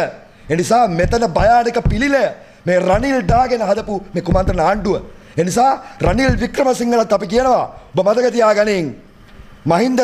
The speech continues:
රාජපක්ෂලට යන්න වෙච්ච විදිය ඔබ මතක තියාගනින්. මැයි නව වෙනිදා අරලියගහ මන්දිරය ඉදිරිපිට ජනතාව පොදිකකා කියපු දේ ඔබ මතක තියාගනින්. මහින්ද රාජපක්ෂට අරලියගහ මන්දිරයෙන් චොබර් එකෙන්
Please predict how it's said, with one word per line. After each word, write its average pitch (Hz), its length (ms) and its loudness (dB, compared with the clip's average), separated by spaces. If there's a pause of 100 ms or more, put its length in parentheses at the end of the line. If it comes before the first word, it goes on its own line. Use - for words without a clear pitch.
රාජපක්ෂලට 226 760 0
යන්න 220 200 0
වෙච්ච 214 220 -2
විදිය 214 260 0 (360)
ඔබ 180 120 0
මතක 247 280 2
තියාගනින්. 247 500 0 (440)
මැයි 262 280 2
නව 233 120 2 (100)
වෙනිදා 208 320 0 (340)
අරලියගහ 240 360 0 (160)
මන්දිරය 214 360 0
ඉදිරිපිට 233 340 -2 (520)
ජනතාව 233 560 2 (1300)
පොදිකකා 226 540 0
කියපු 214 320 -4
දේ 240 140 2 (360)
ඔබ 180 160 2
මතක 240 180 2 (100)
තියාගනින්. 247 500 0 (380)
මහින්ද 247 260 2 (120)
රාජපක්ෂට 254 560 0 (480)
අරලියගහ 220 300 0 (160)
මන්දිරයෙන් 208 460 0 (540)
චොබර් 226 260 2 (120)
එකෙන් 208 220 0